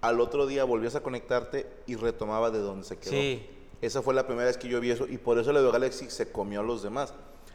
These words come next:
Speaker 1: Luego llegaron el Kazaa.
Speaker 2: El Kazaa yo también llegué a bajar ahí, pe-,
Speaker 1: Había
Speaker 2: este,
Speaker 1: otro,
Speaker 2: LimeWire.
Speaker 1: Ares.
Speaker 2: Ares.
Speaker 1: LimeWire.
Speaker 2: Y el LimeWire era buenísimo.
Speaker 1: Y el Ares, eh, Lite, era Lite.
Speaker 2: Ares Lite, sí.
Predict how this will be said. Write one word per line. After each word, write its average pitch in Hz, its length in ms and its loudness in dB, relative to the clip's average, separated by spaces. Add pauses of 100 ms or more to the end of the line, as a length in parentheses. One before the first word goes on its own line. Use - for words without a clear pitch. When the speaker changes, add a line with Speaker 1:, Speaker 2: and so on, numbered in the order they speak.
(140)
Speaker 1:
Luego 120 180 6
llegaron 127 380 6
el 110 160 0
Kazaa. 135 600 0 (480)
Speaker 2:
El 170 240 2
Kazaa 170 320 0
yo 196 120 4
también 196 300 -2
llegué 190 140 4
a 185 40 4
bajar 185 280 2
ahí, 170 240 4
pe-, 151 480 0
Speaker 1:
Había 120 180 -6
Speaker 2:
este, 131 180 2
Speaker 1:
otro, - 160 -6
Speaker 2:
LimeWire. 160 720 4
Speaker 1:
Ares. 139 180 2 (100)
Speaker 2:
Ares. 165 460 2
Speaker 1:
LimeWire. 143 400 6
Speaker 2:
Y - 20 6
el 156 180 4
LimeWire 160 600 4
era 156 100 4
buenísimo. 147 560 -2 (160)
Speaker 1:
Y 104 300 0
el 101 120 4
Ares, 123 500 4
eh, 90 440 0
Lite, 104 720 0
era 95 220 0
Lite. 110 120 -2
Speaker 2:
Ares 151 280 4
Lite, 156 260 2
sí. 139 220 -6